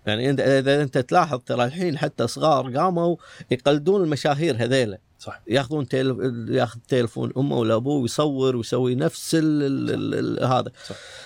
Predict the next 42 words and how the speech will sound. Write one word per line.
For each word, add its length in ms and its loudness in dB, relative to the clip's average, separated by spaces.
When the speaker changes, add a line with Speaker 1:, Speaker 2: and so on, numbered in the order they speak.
Speaker 1:
فلأن 440 4
خلاص 440 0
هم 160 2
صاروا 520 0
الرول 300 2
موديل، 320 0
هم 260 0
النموذج 760 2
اللي 280 0
للأسف 680 0
ال-، 160 0
ال-، 100 0
الكل 320 -2
يتبعه. 400 -2
أنا 100 0
ما 120 2
أقول 220 2
إن 140 0
كلهم 340 -4
سيئين. 400 -2
Speaker 2:
صح. 100 -2
Speaker 1:
أنا، 260 -2
أنا، 160 -2
أنا 140 2
ضد، 280 0
ترى، 260 2
يعني، 200 -2
شيطنتهم 1000 -2
وهذا. 440 -2
بالنهاية، 540 0
يعني، 600 -4
على 180 -2
قولتهم، 500 -2
ه-، 180 2
هذا 240 4
المجتمع 560 -2
فيه 200 -2
زين 260 0
Speaker 2:
مم. 60 -4
Speaker 1:
وفيه 180 -2
شين. 320 -2
Speaker 2:
صح. 180 -14